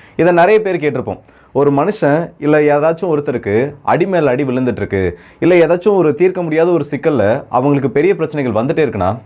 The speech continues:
இந்த ஒரு பழமொழியை அடிக்கடி பயன்படுத்துவாங்க. இப்ப அதே மாதிரி ஒரு நிலைமை தான் லெபனானுக்கும் லெபனான்ல இருக்க ஹெஸ்புல்லாவுக்கும் ஏற்பட்டுட்டு இருக்கு. தொடர்ந்து பார்த்தா ஏர் ஸ்ட்ரைக்ல அவங்களோட அம்யூனிஷன்ஸை பறி கொடுத்துட்டு இருக்க அதே டைம்ல அவங்களோட அடுத்த கமாண்டர், ஹெஸ்புல்லாவோட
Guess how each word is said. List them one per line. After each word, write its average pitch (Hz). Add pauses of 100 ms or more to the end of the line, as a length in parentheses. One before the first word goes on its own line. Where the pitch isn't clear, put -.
(300)
இந்த 180
ஒரு 139
பழமொழியை 113 (100)
அடிக்கடி 123
பயன்படுத்துவாங்க. 92 (380)
இப்ப 170
அதே 170
மாதிரி 226
ஒரு 127
நிலைமை 123
தான் 98 (320)
லெபனானுக்கும் 113 (320)
லெபனான்ல 156
இருக்க 104
ஹெஸ்புல்லாவுக்கும் 110 (180)
ஏற்பட்டுட்டு 110
இருக்கு. 87 (380)
தொடர்ந்து 208
பார்த்தா 175
ஏர் 165
ஸ்ட்ரைக்ல 165
அவங்களோட 143 (100)
அம்யூனிஷன்ஸை 156
பறி 127
கொடுத்துட்டு 127
இருக்க 104
அதே 104
டைம்ல 101 (480)
அவங்களோட 143
அடுத்த 143
கமாண்டர், 110 (360)
ஹெஸ்புல்லாவோட 127